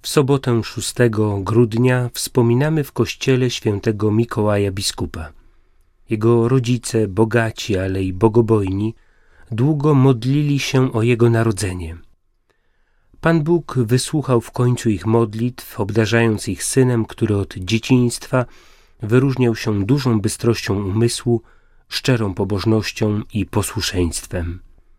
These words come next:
Po śmierci rodziców Mikołaj otrzymał znaczny spadek, którym chętnie dzielił się z ubogimi. Do naszych czasów przetrwało opowiadanie o trzech pannach, nie mogących wyjść za mąż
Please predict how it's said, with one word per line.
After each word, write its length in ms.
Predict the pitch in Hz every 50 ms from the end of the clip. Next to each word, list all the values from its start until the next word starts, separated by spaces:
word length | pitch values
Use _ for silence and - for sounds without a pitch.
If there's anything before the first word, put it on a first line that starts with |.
| _ _ _ _ _ _ _ _ _ _ - -
Po 80 | -
śmierci 560 | 131 - 151 143 143 135 120 - - - 127
rodziców 720 | 110 113 110 101 113 131 - - - 135 127 - - -
Mikołaj 540 | 110 107 104 - - 123 120 117 113 110 107
otrzymał 600 | 104 98 - - - - 123 117 110 107 107 101
znaczny 540 | 98 90 98 107 104 104 - - - 107 101
spadek, 640 | - - - - 120 107 101 95 95 - - - 117 -
którym 400 | - - - 117 104 104 101 95
chętnie 560 | 90 113 127 120 113 - - 123 113 107 95
dzielił 320 | 95 110 110 107 107 104
się 220 | - - 120 104 95
z 80 | -
ubogimi. 580 | 101 95 104 101 95 87 87 87 82 82 85 - - _ _ _ - _ _ _ _ _ _ _ _ _ _ -
Do 120 | 123 123
naszych 400 | 123 123 113 - - 117 - -
czasów 520 | - - 127 123 - - - 98 - - -
przetrwało 720 | - - - 110 - - - - - 120 117 107 104 -
opowiadanie 840 | 113 110 - 117 98 107 104 104 104 104 107 107 104 101 98 92
o 220 | 87 90 92 90 90
trzech 340 | - - - - 90 - -
pannach, 680 | - - 117 110 104 101 101 98 98 92 - - - - _ _ _ _ _ _ _ _ _ _
nie 100 | 120 113
mogących 580 | 110 110 104 - 117 110 104 - - 107 98 95
wyjść 420 | 95 107 107 98 - - - -
za 260 | 107 98 95 110 107 107
mąż 480 | 104 101 101 98 95 - - - -